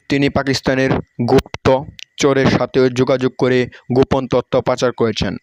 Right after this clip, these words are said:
ভারতের বিভিন্ন সেনা স্থাপনারা ভ্রমণের সময় ভিডিওতে তুলে ধরা ও কিছু সন্দেহজনক কথোপকথনের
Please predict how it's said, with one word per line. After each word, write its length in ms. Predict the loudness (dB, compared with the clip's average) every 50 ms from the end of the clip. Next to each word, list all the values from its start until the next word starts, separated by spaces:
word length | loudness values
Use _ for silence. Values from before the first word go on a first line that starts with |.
| _ _ -20 -20 -20 -20 -14 -6 -4 -2 -2
ভারতের 380 | 0 0 0 -2 0 0 -2 0 0 0
বিভিন্ন 280 | 0 0 0 0 0 0 -2 0 -2
সেনা 240 | -2 -2 -2 -2 -2 -4 -6 -8 -6 -6 -4
স্থাপনারা 560 | -4 -4 -4 -4 -4 -4 -2 -2 -2 -2 -2 -4 -6 -14 -20 _ _ -4
ভ্রমণের 440 | -2 -2 0 -2 -2 0 0 -2 0 -2
সময় 260 | -2 -2 0 -2 0 0 0
ভিডিওতে 380 | 0 2 2 0 0 -2 -4 -2 0
তুলে 180 | 0 0 0 0 0 -2
ধরা 180 | -2 -2 -4 -4 -6 _ _ -20 -20 -20 -6 _
ও 80 | 0 2 2 2 0 -4 _
কিছু 220 | -2 -2 0 0 -2 0 0
সন্দেহজনক 760 | -2 -2 -2 -2 0 0 0 0 0 -2 -2 -2 -2 -2 -4 -4 -8 -10 -10 _ _ _ -20 -20 -20 -20 _ _ _ -20 -20 _ _ _ _ _ _
কথোপকথনের 1300 | -2 -2 0 2 0 0 0 -2 -6 -12 -6 -2 -2 -2 0 0 -2 -2 0 -2 0 0 0 0 2 0